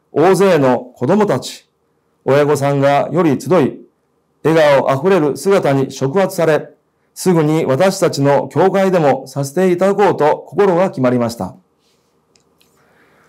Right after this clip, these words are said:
その後、Nさんの関係から業務用の調理器具を無償で譲っていただいたり、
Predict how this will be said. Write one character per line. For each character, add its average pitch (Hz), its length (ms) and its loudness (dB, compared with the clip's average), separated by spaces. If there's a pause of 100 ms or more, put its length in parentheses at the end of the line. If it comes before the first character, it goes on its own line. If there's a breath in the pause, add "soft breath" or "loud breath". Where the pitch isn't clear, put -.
(420 soft breath)
そ - 140 -4
の 135 140 2
後、 156 460 2 (240)
N 196 200 0
さ 156 140 0
ん 143 60 2
の 127 100 0
関 143 220 -2
係 160 200 2
か 139 100 0
ら 135 300 0 (480)
業 131 180 0
務 165 180 0
用 156 260 2
の 160 380 0 (100)
調 175 260 2
理 190 80 2
器 190 140 -6
具 147 160 2
を 120 80 4
無 117 100 0
償 180 240 0
で 185 240 0
譲 131 180 -2
っ 160 40 -2
て 165 240 -2
い 135 40 -4
た 131 100 -2
だ 143 120 0
い 147 60 -2
た 165 100 0
り、 110 120 -2